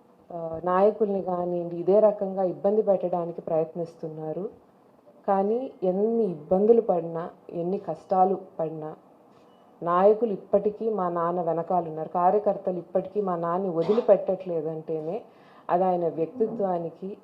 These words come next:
ఆయన మనుషుల మీద చూపించే ధ్యాస, ఆయన మనుషుల్లో సంపాదించుకున్న ప్రేమాభిమానానికి అదొక చిన్న ఉదాహరణ. ఈరోజు ఎంతోమంది, అంటే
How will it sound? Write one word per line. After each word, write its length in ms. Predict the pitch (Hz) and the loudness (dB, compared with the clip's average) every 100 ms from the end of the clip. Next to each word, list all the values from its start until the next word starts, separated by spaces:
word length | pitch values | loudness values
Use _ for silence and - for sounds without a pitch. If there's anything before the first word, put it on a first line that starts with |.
| - | -6
ఆయన 360 | 175 185 190 | -2 -2 -2
మనుషుల 540 | 180 165 170 - 220 208 - | -4 -4 -6 -6 -4 -4 -6
మీద 240 | 185 180 180 | -6 -4 -6
చూపించే 680 | 175 190 - 202 240 - - - - - - - | -6 -10 -10 -10 -4 -6 -6 -14 -20 -20 -20 -14
ధ్యాస, 500 | - 165 180 185 - | -8 2 4 4 2
ఆయన 560 | 175 170 - 175 180 180 - - | -4 -2 0 0 0 -4 -8 -6
మనుషుల్లో 560 | 185 185 185 226 233 | 0 0 -2 2 4
సంపాదించుకున్న 760 | 220 196 185 220 214 208 208 185 | 4 0 0 2 2 0 -2 -4
ప్రేమాభిమానానికి 880 | 180 190 220 220 196 190 180 170 175 | 0 2 4 2 2 -4 -6 -4 -4
అదొక 140 | 170 | -4
చిన్న 400 | 175 - 208 262 | -6 -6 -2 2
ఉదాహరణ. 680 | 214 196 196 185 165 160 202 - - _ _ _ _ - _ - | 4 6 4 2 -2 -6 -8 -14 -20 _ _ _ _ -20 _ -10
ఈరోజు 580 | 175 190 214 208 208 208 - 190 | 0 6 6 4 -4 -6 -8 -6
ఎంతోమంది, 840 | 185 226 - 302 311 277 220 - - | -6 -6 4 4 6 2 -2 -4 -8
అంటే 440 | 202 214 254 269 | -6 -2 -2 -2